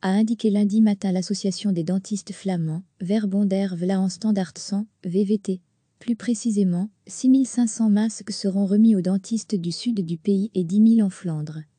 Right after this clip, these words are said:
Ils seront répartis entre les dentistes volontaires pour les interventions en urgence. Tous les soins dentaires non essentiels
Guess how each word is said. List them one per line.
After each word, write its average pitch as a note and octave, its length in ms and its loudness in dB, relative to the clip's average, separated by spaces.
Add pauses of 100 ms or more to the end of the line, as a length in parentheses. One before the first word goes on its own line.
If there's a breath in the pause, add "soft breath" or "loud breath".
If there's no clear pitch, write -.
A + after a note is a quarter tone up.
(280)
Ils G3 180 0
seront A3+ 300 0
répartis A3+ 540 0
entre G3+ 240 0
les F3 100 0
dentistes G#3 500 -2
volontaires G3+ 760 0
pour G3 100 -2
les F#3+ 200 0
interventions A3 640 0
en G#3+ 80 4
urgence. F#3 680 -2 (400)
Tous C4 100 -2
les C4 140 4
soins A#3 220 0
dentaires G3+ 480 0
non G3 160 2
essentiels F#3+ 720 -2